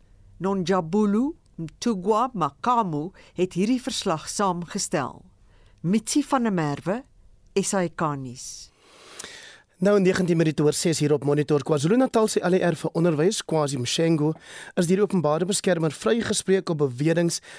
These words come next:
Speaker 2: dat hy die etiese kode vir uitvoerende amptenare oortree het. Dit volg op 'n klag wat hy,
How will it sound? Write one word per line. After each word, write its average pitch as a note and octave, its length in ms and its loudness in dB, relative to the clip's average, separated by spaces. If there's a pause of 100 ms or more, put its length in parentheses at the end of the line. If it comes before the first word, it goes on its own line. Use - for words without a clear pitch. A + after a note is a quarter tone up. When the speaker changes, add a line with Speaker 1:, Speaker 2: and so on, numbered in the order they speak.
(120)
Speaker 2:
dat D3 140 0
hy C#3+ 120 2
die D3 140 0
etiese A3 340 0
kode E3 320 0
vir F3+ 160 -2
uitvoerende E3+ 540 0
amptenare D3 680 0
oortree D3+ 440 -2
het. A2 240 -8 (840)
Dit G3+ 160 2
volg G#3+ 240 2
op E3+ 100 -4
'n F3 80 -2
klag G3 380 0
wat D#3 240 -2
hy, D3+ 240 0